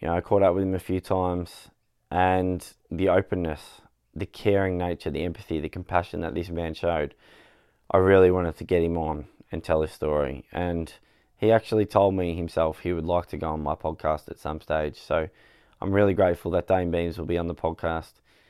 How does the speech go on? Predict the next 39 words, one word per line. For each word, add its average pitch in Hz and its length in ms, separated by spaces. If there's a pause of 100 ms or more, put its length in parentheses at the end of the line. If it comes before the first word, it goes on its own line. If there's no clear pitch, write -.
(420)
early 95 280
in 92 120
this 90 200
year 90 140
as 87 120
well, 95 440
and 98 140
really 101 240
look 95 160
forward 85 300
to 82 100
chatting 85 380
with 85 100
him 78 260 (160)
and 87 140
talking 82 300
about - 300
all 87 220
things 90 280
mental 87 320
health. 76 340 (1400)
We 95 120
both 107 220
spent 110 240
time 104 220
in 101 60
the 98 60
mental 98 300
health 92 120
clinic 95 320
in 90 80
twenty 92 300 (180)
nineteen, 87 560
and 85 100
we 87 80
both 90 260
have 87 180
similar 90 560
experiences 87 840